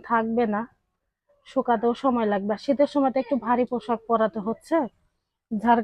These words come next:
কারণে আরো শুকাতে দেরি হয়। আসলে আপনারা সবাই জানেন, তারপরে এই যে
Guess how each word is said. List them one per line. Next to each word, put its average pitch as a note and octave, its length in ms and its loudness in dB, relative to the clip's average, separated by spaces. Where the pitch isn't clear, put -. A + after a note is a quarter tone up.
কারণে A#3+ 360 4
আরো G#3+ 220 0
শুকাতে A#3 360 -2
দেরি G#3 300 0
হয়। G#3 180 0
আসলে C#4 200 -2
আপনারা C#4+ 260 -2
সবাই C#4+ 200 2
জানেন, G#3+ 260 0
তারপরে D#4+ 400 0
এই F4+ 100 -2
যে F#4 80 -10